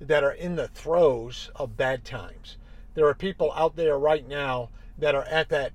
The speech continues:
terrible spot, and, uh, their hearts are hurting, and, uh, you know, maybe they're P T S D, maybe they got hurting hearts. Uh, there's pastors listening to us right now,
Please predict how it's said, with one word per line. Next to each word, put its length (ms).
terrible 520
spot, 540
and, 320
uh, 140
their 160
hearts 400
are 80
hurting, 460
and, 260
uh, 200
you 140
know, 100
maybe 220
they're 160
P 180
T 220
S 220
D, 160
maybe 240
they 100
got 140
hurting 360
hearts. 460
Uh, 140
there's 240
pastors 640
listening 480
to 180
us 260
right 300
now, 440